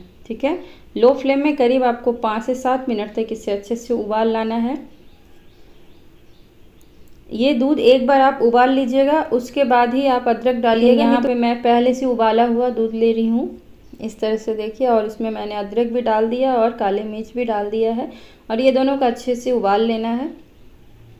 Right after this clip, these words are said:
करीब पाँच से सात मिनट तक इसे लो फ्लेम में अच्छे से पकाएं और फिर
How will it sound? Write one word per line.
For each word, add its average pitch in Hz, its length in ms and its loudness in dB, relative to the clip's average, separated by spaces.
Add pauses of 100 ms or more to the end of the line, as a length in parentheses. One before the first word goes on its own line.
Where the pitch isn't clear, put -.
(120)
करीब 233 280 2
पाँच 262 220 2
से 285 100 -2
सात 269 340 2
मिनट 262 260 -2
तक 262 120 0
इसे 254 240 -2
लो 226 180 0
फ्लेम 233 240 -4
में 240 100 -2
अच्छे 233 220 -4
से 233 140 -6
पकाएं 220 400 -4 (440)
और 262 160 4
फिर 320 320 0